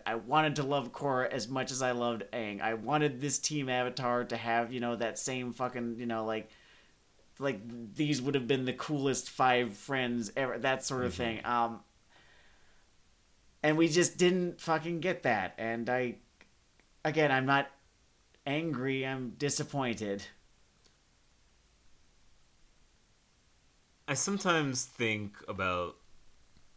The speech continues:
Speaker 2: the kind of promise that the best names of, like,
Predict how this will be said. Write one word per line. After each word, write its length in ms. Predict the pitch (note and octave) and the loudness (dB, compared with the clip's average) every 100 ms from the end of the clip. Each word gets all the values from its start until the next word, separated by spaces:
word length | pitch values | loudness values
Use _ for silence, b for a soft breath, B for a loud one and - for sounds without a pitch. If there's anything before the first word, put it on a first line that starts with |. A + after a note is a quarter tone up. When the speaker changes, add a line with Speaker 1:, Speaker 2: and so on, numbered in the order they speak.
| - - - _ _ - _ _ _ _ | -20 -20 -20 _ _ -20 _ _ _ _
Speaker 2:
the 100 | A2+ | -8
kind 300 | - B2+ A2 | -4 0 0
of 240 | G#2 - - | 0 -4 -10
promise 800 | - G#2+ F#2 F2 E2+ - - - - _ _ _ _ _ _ _ _ _ _ _ - | 2 4 4 0 -4 -4 -4 -10 -18 _ _ _ _ _ _ _ _ _ _ _ -6
that 220 | G#2+ G2 | -4 -2
the 440 | G2+ G2 F#2+ F#2 F#2 _ _ _ - _ _ - - - - - _ _ _ _ A2+ G#2 | -2 -2 -2 -6 -10 _ _ _ -20 _ _ -20 -20 -20 -20 -20 _ _ _ _ -18 -4
best 580 | G#2+ G#2+ - - - - | -2 0 -2 -4 -10 -12
names 640 | G2+ F#2+ F#2 F#2 F2+ F2 | -6 -4 -4 -6 -8 -10
of, 160 | D#2 F2 | -10 -8
like, 440 | F2 E2+ - - | -8 -8 -10 -20